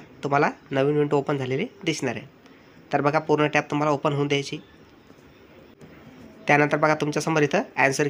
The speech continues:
keys येणार आहेत. तर बघा इथं advertisement number जे काही दाखवण्यात आलेले एक ऑब्लिक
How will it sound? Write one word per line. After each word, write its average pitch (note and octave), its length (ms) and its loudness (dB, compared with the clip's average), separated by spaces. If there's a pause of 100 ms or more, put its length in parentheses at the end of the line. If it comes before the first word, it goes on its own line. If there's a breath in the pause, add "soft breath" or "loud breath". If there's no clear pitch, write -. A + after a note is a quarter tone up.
keys B2+ 140 -2 (100)
येणार C#3 240 4
आहेत. A#2 180 -4
तर C3+ 80 2
बघा D3 200 0
इथं D#3 220 0 (520 loud breath)
advertisement D3 560 2
number D3 180 2
जे D3 100 -2
काही D3+ 140 0
दाखवण्यात D3 340 0
आलेले C#3 260 0
एक C#3+ 140 0
ऑब्लिक C#3+ 320 0